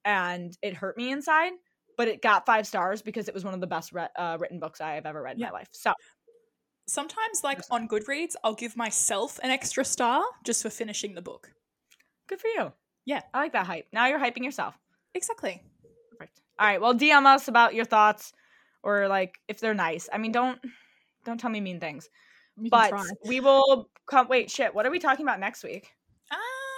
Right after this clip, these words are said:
Speaker 2: I don't know. Well, it's gonna be something. We're gonna be talking
Speaker 1: I'm
Speaker 2: about
Speaker 1: going
Speaker 2: something, and it's gonna be something really fucking cool.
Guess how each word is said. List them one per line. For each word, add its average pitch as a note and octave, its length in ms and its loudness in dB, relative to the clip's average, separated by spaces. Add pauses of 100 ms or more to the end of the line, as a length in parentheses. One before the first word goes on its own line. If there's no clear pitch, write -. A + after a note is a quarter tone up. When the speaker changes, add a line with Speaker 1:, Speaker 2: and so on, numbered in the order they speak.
(140)
Speaker 2:
I E4 80 0
don't G4 80 -2
know. F#4+ 300 -2 (440)
Well, B3+ 160 -4
it's - 300 -8
gonna E4+ 120 -2
be C4 100 -4
something. A3 460 -4 (160)
We're D#4+ 160 0
gonna C#4+ 100 -6
be - 40 -4
talking B3+ 240 -2
Speaker 1:
I'm A3+ 60 -4
Speaker 2:
about G3 100 0
Speaker 1:
going F3+ 80 -6
Speaker 2:
something, B3 220 -6
and A3 60 -6
it's A3 100 -12
gonna D4 100 -6
be C#4 80 -8
something A3+ 320 -6
really A3 240 -6
fucking A3+ 320 -10
cool. - 380 -12